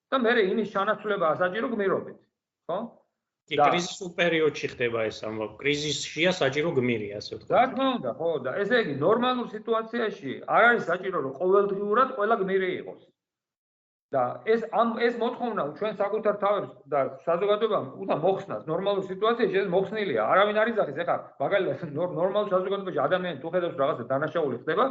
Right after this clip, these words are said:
Speaker 1: რეკავს პოლიციაში, იმას კი არ იძახის, რომ ეხლა მე გმირი ვარ, მე გმირი ვარ და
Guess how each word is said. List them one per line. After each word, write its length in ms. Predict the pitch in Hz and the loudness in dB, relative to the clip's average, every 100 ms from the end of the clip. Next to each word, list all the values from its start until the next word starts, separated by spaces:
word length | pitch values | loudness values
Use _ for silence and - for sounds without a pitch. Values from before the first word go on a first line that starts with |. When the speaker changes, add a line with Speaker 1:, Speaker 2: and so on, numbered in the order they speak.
| - - | -4 -2
Speaker 1:
რეკავს 320 | 151 240 233 | 2 4 4
პოლიციაში, 540 | 202 208 208 196 131 | 2 0 0 -2 -2
იმას 220 | 139 170 170 | -4 -4 2
კი 80 | |
არ 100 | 190 | 2
იძახის, 260 | 220 214 180 | 2 0 0
რომ 100 | 165 | -2
ეხლა 100 | 151 | -2
მე 120 | 151 | -2
გმირი 280 | 147 160 170 | -2 0 2
ვარ, 180 | 165 131 | 2 0
მე 120 | 135 | -2
გმირი 280 | 135 160 175 | -4 -2 2
ვარ 160 | 147 | 2
და 100 | 135 | 0